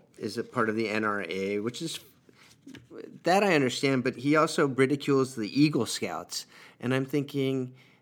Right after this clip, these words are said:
that doesn't make sense. This super hyper conservative, gun-toting person would not be against the Eagle Scouts.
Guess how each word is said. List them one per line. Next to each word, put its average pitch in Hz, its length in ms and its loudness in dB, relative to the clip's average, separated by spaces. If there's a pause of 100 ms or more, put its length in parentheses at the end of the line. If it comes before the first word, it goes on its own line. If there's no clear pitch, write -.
(200)
that 165 380 -12
doesn't 190 220 -4
make 170 180 -2
sense. 120 420 -4
This 123 160 -10
super 151 480 0
hyper 131 420 -4
conservative, 113 1160 -2 (160)
gun-toting 120 680 2
person 110 600 -4
would 113 180 -4
not 127 280 0 (420)
be 120 140 -2
against 110 520 -4
the 110 280 0
Eagle 135 340 0
Scouts. - 680 -8